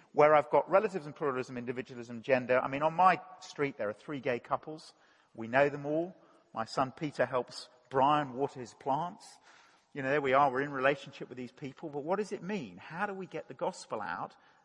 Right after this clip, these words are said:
and celebrate them? Well, number one, being, for your notes, Genesis one twenty-seven,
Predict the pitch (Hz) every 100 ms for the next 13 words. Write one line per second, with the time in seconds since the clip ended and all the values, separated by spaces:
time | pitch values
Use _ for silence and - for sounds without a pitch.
0 | - 127 - 151 123 113 104 101 104 123
1 | 160 240 233 160 123 - 160 127 90 78
2 | 135 _ _ _ _ _ _ - - 180
3 | 131 98 - - 175 180 165 - 127 117
4 | - 101 - 85 92